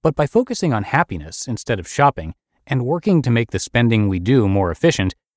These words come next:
the annual total just ends up being lower. A big part of this comes from driving less, since cars cost more than you think they do. But more importantly,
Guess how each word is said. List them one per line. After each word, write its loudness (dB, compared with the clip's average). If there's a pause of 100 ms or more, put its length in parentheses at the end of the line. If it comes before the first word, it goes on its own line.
(140)
the 2
annual 4
total 2
just -2
ends 0
up 2
being 4
lower. 4 (640)
A -4
big -4
part 2
of -4
this -2
comes -2
from -6
driving 0
less, -12 (260)
since -2
cars 0
cost -2
more 2
than 0
you -2
think 2
they 0
do. -8 (420)
But 2
more 4
importantly, 2